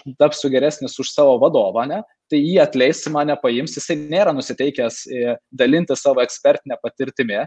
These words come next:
ne? Ir mano manymu, tai yra iškreiptas verslas ir, nu, visuomenė keičiasi, pasaulis keičiasi ir jeigu versle, darbe yra paslaptis,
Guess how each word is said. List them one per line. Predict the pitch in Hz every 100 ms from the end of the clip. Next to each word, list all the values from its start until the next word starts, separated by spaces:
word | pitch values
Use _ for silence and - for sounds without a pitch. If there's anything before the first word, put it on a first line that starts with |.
| -
ne? | - 180 - -
Ir | 131
mano | 165 175
manymu, | 170 180 165
tai | -
yra | 165 160
iškreiptas | - - 202 - 131 -
verslas | 123 131 185 190 - _ _
ir, | 143 143 147 143 135
nu, | 160 143 - - 135
visuomenė | 131 - 165 170 147 123
keičiasi, | 151 160 165 -
pasaulis | - - 147 127 -
keičiasi | - 147 151 - 147 _ -
ir | 127
jeigu | 131 143 139 127 113
versle, | 120 117 - 151
darbe | 131 117 127
yra | 131 117
paslaptis, | 110 123 - 127 - 123